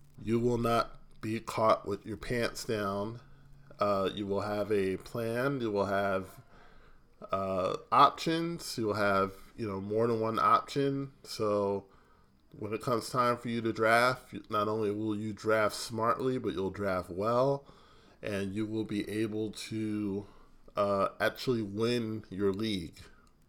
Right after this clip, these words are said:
um, which is the point, right? The point is to win. I mean, playing's fun, but you wanna win. So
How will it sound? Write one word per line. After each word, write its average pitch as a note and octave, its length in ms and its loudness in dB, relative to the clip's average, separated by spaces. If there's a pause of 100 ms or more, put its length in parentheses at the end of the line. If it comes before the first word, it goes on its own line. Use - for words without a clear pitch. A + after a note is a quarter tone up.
(720)
um, F2+ 680 -4 (760)
which G#2+ 280 -4
is F#2+ 480 -2 (280)
the G2+ 80 -8
point, A2 480 -2
right? G2 460 -4
The G#2 80 -2
point D3 300 2
is G2+ 160 -4
to E2+ 80 -8
win. E2+ 380 -4 (1200)
I A#2+ 40 -8
mean, A2+ 200 -2
playing's C#3+ 460 4
fun, F#3 500 4
but G#2+ 220 4
you A#2 80 -6
wanna A2 220 0
win. E2+ 400 -6 (280)
So A2+ 560 4